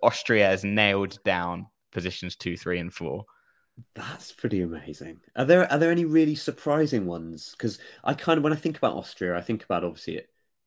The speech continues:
Speaker 2: it having a lot of borders. Like, it's a place that you'd imagine. Yeah. Are there any in there that, like, you just think you'd never get?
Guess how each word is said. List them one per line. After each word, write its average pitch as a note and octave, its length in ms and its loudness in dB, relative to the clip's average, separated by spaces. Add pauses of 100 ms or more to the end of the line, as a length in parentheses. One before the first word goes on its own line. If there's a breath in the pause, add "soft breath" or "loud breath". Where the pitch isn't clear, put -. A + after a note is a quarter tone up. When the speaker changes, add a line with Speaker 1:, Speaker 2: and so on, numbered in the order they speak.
Speaker 2:
it - 120 -4
having G#2+ 300 -2
a - 20 -4
lot E2 160 -6
of - 80 -14
borders. D#2+ 420 -12
Like, - 180 -14
it's - 120 -10
a F#2 60 -12
place F#2 300 -4
that C2 60 -8
you'd F2+ 120 -4
imagine. F2+ 920 -6 (200)
Yeah. G2+ 300 2 (160)
Are A2 80 4
there A#2+ 140 8
any B2 180 6
in A2 100 4
there G#2+ 200 4
that, G2 260 0
like, F#2 200 -4
you F#2+ 100 -6
just - 180 -12
think E2+ 160 -8
you'd D3 180 -14
never F2+ 300 -6
get? - 200 -10